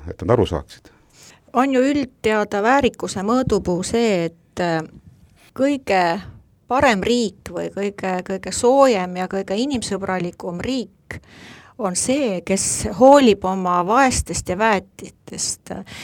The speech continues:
Speaker 2: kelle loomad on hästi hoitud, kelle lapsed on õnnelikud ja kelle vanemaealised inimesed veedavad oma vanadust, äh, kõige paremini, meeldivalt ja neile kohaselt.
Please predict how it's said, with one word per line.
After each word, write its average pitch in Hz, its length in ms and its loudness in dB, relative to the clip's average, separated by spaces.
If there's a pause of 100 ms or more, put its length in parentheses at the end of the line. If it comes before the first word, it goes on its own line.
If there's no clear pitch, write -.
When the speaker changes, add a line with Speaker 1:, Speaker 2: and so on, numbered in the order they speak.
(160)
Speaker 2:
kelle 196 360 2
loomad 254 520 4
on 208 180 -4
hästi 220 480 0
hoitud, 208 720 -2 (140)
kelle 180 320 -2 (100)
lapsed 220 500 0
on 208 160 -2
õnnelikud 185 640 0 (340)
ja 190 100 -2
kelle 190 360 -2
vanemaealised 185 840 0
inimesed 180 760 -4 (240)
veedavad 208 400 0
oma 160 180 -6
vanadust, - 840 -4
äh, 160 240 -4
kõige 196 240 -4
paremini, 170 560 -2 (500)
meeldivalt 196 720 0
ja 170 80 -4
neile 175 320 -2
kohaselt. 175 500 -6